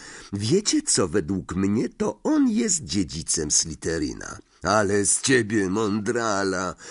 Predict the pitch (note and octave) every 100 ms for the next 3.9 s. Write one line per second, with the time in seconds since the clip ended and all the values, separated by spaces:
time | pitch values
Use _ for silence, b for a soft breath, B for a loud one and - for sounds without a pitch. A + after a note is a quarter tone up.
0 | B G2 F2+ G#2 - G2+ D#2+ F#2 G#2 G2
1 | A2 - G2+ G#2+ C3 G#2 G2 D#2+ - F#2
2 | - D#2 D#2+ D#2+ D2+ F2 D2 D#2 F2 -
3 | D#2+ - F#2+ F#2+ - - B2 F2 B1+